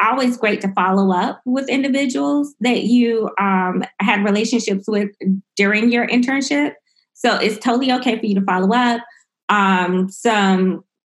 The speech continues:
key tips to following up is maybe you come across an article that you think someone might be interested in. You can send them the article, let them know you were thinking about them, and just check in to see how they're doing.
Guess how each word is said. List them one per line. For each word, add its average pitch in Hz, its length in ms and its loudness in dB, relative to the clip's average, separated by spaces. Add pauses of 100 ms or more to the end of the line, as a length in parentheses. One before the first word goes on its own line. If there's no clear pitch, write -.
(120)
key 294 240 2
tips 220 300 -2
to 202 140 -4
following 196 400 2
up 208 200 0
is 190 260 2
maybe 202 760 2 (100)
you 233 100 -2
come 220 180 0
across 190 320 0
an 185 140 -4
article 240 380 0
that - 140 -2
you 240 140 0
think 226 180 0
someone 214 360 -2
might 196 180 0
be 220 120 0
interested 233 500 0
in. 220 460 0 (240)
You 220 220 0
can 196 360 4
send 208 300 0
them 202 160 4
the 185 60 2
article, 233 480 0
let 202 200 0
them 208 120 0
know 190 120 4
you 190 180 4
were 196 80 0
thinking 247 300 0
about 220 340 0
them, 208 340 0
and 196 200 2
just 202 240 -2
check 196 220 0
in 202 100 2
to 190 60 4
see 196 160 0
how 175 160 -2
they're 175 160 -4
doing. 247 540 2